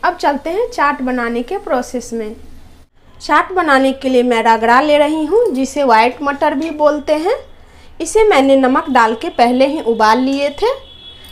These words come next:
आप चाहें तो white वाले काबुली चने या फिर लाल चने के भी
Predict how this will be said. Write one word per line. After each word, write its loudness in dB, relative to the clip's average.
आप 2
चाहें 0
तो 0
white 2
वाले 2
काबुली 0
चने -2
या 4
फिर -8
लाल 4
चने 0
के -2
भी 2